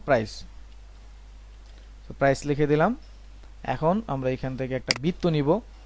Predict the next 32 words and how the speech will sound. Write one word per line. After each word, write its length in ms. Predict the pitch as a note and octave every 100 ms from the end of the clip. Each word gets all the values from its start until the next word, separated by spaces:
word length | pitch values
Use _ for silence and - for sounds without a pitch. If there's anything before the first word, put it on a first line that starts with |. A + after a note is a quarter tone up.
| - - - - - C#3
আমাদের 220 | C#3+ D3+ D#3
এই 60 | D3+
যে 60 | D3+
এখানে 240 | D#3 D3+ D#3+
আপনারা 260 | D3+ D3+ D3 C#3+
দেখবেন 220 | C#3 F3 D3+
স্যাম্পলের 380 | C3+ C3+ C3 B2+
মধ্যে 160 | B2 B2
একটা 120 | A#2+
বৃত্ত 180 | B2+ - C#3
দেওয়া 180 | B2+ B2+ B2+
আছে, 180 | - B3 - - - - - -
প্রাইস। 240 | B2+ - - -
So 80 | - A2+
এটা, 180 | - -
এটা 120 | B2 B2
একটা 160 | - B2+ B2+
বৃত্ত। 220 | - D3 - - - - - - - - -
তো 40 | C3
আমরা 140 | B2+ B2+
বৃত্ত 180 | C#3+ - D#3+
নিব। 100 | D#3 E3 D#3
বৃত্তটার 380 | - F3 F3+ -
সাইজ 180 | E3 D#3+ D#3
আপনি 160 | E3 D#3+
আপনার 200 | D3+ D#3+ D3+
মতো 140 | D3 D3
করে 140 | D#3 D3
দিয়ে 120 | D3+ D3
দিতে 120 | C#3+
পারেন। 200 | C#3 D3 A3 - - - - - - - - - - - - - - - - -
আমি 120 | B2+